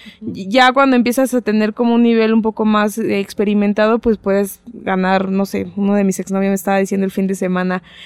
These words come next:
Speaker 2: "Gano cuarenta y cinco mil pesos porque hago desarrollo de software embebido,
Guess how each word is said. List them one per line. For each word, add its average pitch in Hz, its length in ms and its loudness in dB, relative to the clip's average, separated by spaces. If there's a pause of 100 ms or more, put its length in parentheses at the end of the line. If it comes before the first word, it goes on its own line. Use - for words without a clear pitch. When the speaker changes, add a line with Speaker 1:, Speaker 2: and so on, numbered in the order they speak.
(160)
Speaker 2:
"Gano 226 240 2
cuarenta 214 320 0
y 190 60 0
cinco 185 260 -2
mil 196 200 0
pesos 208 380 -4
porque 196 300 -6
hago 196 600 2
desarrollo 190 560 0
de 196 160 0
software 190 400 -2
embebido, 175 480 -2